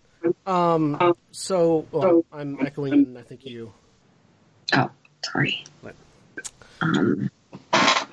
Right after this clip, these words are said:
Speaker 1: Force be with me. Um, so I,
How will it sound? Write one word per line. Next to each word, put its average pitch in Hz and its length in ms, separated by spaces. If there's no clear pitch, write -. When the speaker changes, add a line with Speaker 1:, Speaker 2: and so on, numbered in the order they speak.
Speaker 1:
Force - 880
be 165 120
with 175 220
me. 147 140
Um, 180 760
so 175 480
I, 160 640